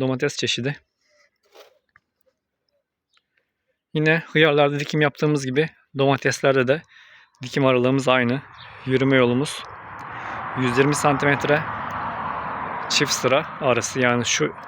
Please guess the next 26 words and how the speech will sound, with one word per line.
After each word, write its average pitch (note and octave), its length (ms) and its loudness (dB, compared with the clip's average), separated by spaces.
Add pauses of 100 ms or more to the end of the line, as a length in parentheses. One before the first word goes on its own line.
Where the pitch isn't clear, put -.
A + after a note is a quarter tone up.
(100)
iki - 140 -4
sıra A#2+ 180 2
arası A2+ 200 -2
seksen C3+ 300 0
santimetre, C3+ 600 -2 (840)
sıra C3+ 280 0
üzeri A#2 320 0
de D3 140 2 (360)
elli C3 180 2
santimetre. A#2+ 640 -4 (800)
Dikim D#3+ 220 -4
yaptıktan D#3 380 0
sonra D3+ 340 -2 (240)
bol C#3 240 4
bol C3+ 160 2
can D3 180 2
suyu C#3 220 0
veriyoruz. C3+ 460 0 (1160)
Ve B2 160 0
can C3 160 2
suyuyla B2 360 -2
birlikte C#3+ 460 -2
hümik C3 240 -4
asit - 180 -6
uygulaması A#2+ 400 -4
yapıyoruz. C3+ 480 -4